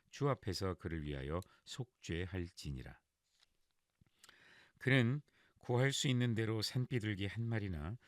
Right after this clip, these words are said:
어린 집비둘기를 드리되, 그가 구할 수 있는 대로 한 마리는 속죄제물로, 한 마리는 번제제물로,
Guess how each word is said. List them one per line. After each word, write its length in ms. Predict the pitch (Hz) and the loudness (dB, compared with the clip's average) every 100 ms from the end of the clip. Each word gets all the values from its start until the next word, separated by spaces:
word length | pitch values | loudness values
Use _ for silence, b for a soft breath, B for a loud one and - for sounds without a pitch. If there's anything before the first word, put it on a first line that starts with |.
| B B | B B
어린 340 | 90 95 104 101 | -2 2 2 0
집비둘기를 720 | - - 127 123 120 110 104 | -4 -6 -4 -2 -2 0 -2
드리되, 560 | - 87 73 71 82 123 B B B | -2 -4 -4 -4 -4 -8 B B B
그가 280 | B 113 131 | B 0 0
구할 260 | - 123 123 | 2 0 0
수 140 | - | 0
있는 240 | 107 101 95 | 0 2 2
대로 220 | 87 87 | 0 -2
한 200 | - 95 | -4 -2
마리는 340 | 92 85 87 | 0 0 -2
속죄제물로, 840 | 87 123 - 127 117 113 98 104 139 B B B | -2 -4 0 0 2 0 0 -4 -6 B B B
한 200 | B 107 | B 0
마리는 400 | 98 95 90 90 | 2 2 2 0
번제제물로, 880 | - 87 87 87 87 82 82 85 | -2 -4 -2 -2 -2 -2 -2 -2